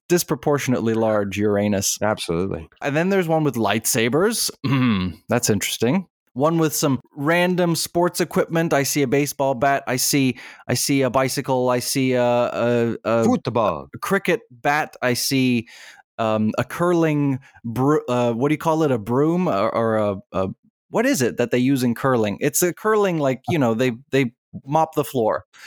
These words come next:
Speaker 1: It's a mop that you use for curling. It's all sorts of sports equipment on that one. Then there's one that's just covered in wheels.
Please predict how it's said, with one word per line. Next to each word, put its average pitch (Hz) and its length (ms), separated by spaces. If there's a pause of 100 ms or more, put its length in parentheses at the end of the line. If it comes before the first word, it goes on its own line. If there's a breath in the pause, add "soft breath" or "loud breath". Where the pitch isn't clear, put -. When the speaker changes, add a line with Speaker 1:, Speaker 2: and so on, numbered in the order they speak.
(140 loud breath)
Speaker 1:
It's 156 160
a 180 60
mop 208 420
that 170 160
you 170 120
use 160 200
for 143 160
curling. 104 520 (400 loud breath)
It's 170 140
all 240 380
sorts 180 240
of 151 80
sports 151 340
equipment 117 320
on 110 120
that 110 180
one. 101 200 (280 loud breath)
Then 165 140
there's 196 180
one 185 180
that's 160 220
just 190 200
covered 170 240
in 160 140
wheels. 123 640